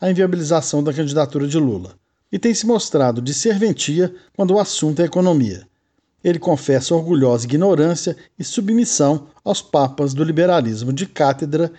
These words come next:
e banca. O roteiro entregue a ele é tão singelo que, mesmo com sua reconhecida limitação intelectual e de caráter, ele tem dado conta.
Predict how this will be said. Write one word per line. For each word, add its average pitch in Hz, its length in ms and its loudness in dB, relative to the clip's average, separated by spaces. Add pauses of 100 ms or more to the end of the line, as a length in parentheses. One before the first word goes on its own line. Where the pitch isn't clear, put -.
(140)
e 196 60 -4
banca. 120 460 -4 (160)
O - 80 -6
roteiro 180 360 2
entregue 127 360 2
a 131 80 4
ele 156 280 2 (200)
é 131 60 -4
tão 196 220 0
singelo 147 580 2 (320)
que, - 100 -2
mesmo 185 340 2
com 180 140 -2
sua 139 260 0
reconhecida 165 680 0
limitação 135 560 0
intelectual 117 600 0
e 110 40 -4
de 107 100 -10
caráter, 156 540 2 (280)
ele 180 120 -4
tem 202 160 0
dado 175 240 2
conta. 107 380 -4